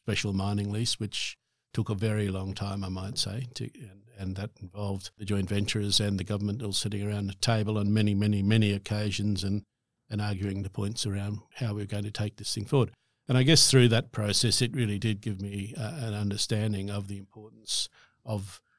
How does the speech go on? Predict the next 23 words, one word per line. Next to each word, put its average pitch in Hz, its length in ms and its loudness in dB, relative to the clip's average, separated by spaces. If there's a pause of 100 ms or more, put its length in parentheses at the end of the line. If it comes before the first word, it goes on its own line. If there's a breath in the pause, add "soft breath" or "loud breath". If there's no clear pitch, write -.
(200)
uh, 107 140 -10
development 110 540 0
projects 104 580 -4
for, 107 640 -2
you 156 100 -4
know, 107 240 -6 (160)
emerging 107 460 -2
countries 117 560 0
and 95 140 -4
how, 107 360 -2 (920)
you 120 160 2
know, 107 100 2
the 101 140 0
benefits 110 580 0
of 98 260 -6
developing 107 560 2
these 95 260 -4
resources 101 800 -2
really 110 320 -4
need 104 320 -2
to - 80 -10
be 101 140 -8
shared 104 500 -4